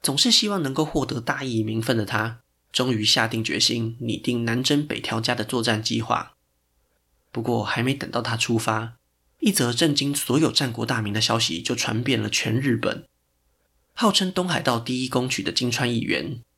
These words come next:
那位掌控骏河、远江、三河的战国大名，竟然在上洛途中经过尾张时，被一位不起眼的年轻人给彻底击溃了。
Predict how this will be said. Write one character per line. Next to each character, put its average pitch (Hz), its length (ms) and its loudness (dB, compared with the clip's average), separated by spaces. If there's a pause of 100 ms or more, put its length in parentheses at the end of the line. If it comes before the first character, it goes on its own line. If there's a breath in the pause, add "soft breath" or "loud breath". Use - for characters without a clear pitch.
(360)
那 117 120 0
位 113 140 4
掌 123 180 -2
控 117 240 -2
骏 131 260 2
河、 101 300 -2
远 120 320 -2
江、 120 400 0
三 156 260 -2
河 127 220 -4
的 123 80 0
战 135 220 2
国 110 160 -2
大 113 180 2
名， - 380 -8 (440)
竟 233 180 4
然 151 180 2
在 170 100 2
上 165 240 2
洛 147 100 2
途 117 160 0
中 120 220 2
经 135 160 0
过 127 140 4
尾 - 140 -2
张 120 220 -2
时， - 440 -2 (220)
被 127 160 4
一 110 60 0
位 113 180 4
不 139 120 -2
起 117 260 2
眼 104 120 0
的 92 100 -4
年 117 180 -2
轻 120 200 0
人 107 180 -2
给 117 160 -4
彻 - 280 2
底 117 200 -10
击 - 220 -6
溃 - 280 -2
了。 - 220 -10